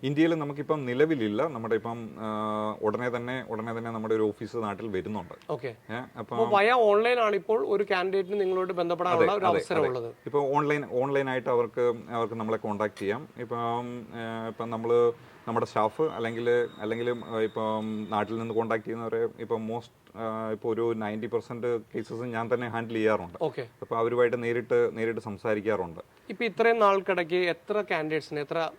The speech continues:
Speaker 1: Yeah.
Speaker 2: അങ്ങനെ തന്നെ പറയാം, ഇപ്പൊ ഞാനൊരു മലയാളം സംസാരിക്കുന്ന
Speaker 1: Yeah.
Speaker 2: മലയാളി ആയതുകൊണ്ട്
Speaker 1: Yeah.
Speaker 2: എത്ര മലയാളികളെ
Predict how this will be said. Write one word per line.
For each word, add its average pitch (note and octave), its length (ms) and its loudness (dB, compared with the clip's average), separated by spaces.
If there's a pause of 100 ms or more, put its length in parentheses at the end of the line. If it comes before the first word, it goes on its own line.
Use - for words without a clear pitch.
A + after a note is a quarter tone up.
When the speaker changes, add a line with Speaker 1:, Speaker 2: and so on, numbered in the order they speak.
(320)
Speaker 1:
Yeah. G#2 220 -10
Speaker 2:
അങ്ങനെ F#3+ 200 2
തന്നെ G3+ 120 4
പറയാം, C#3+ 140 2
ഇപ്പൊ C3+ 100 -4
ഞാനൊരു D#3+ 340 2
മലയാളം E3+ 320 2
സംസാരിക്കുന്ന E3+ 300 -2
Speaker 1:
Yeah. E3 100 0
Speaker 2:
മലയാളി E3+ 220 2
ആയതുകൊണ്ട് D#3+ 340 0
Speaker 1:
Yeah. F3 120 -2
Speaker 2:
എത്ര A#3+ 140 0
മലയാളികളെ F3+ 680 0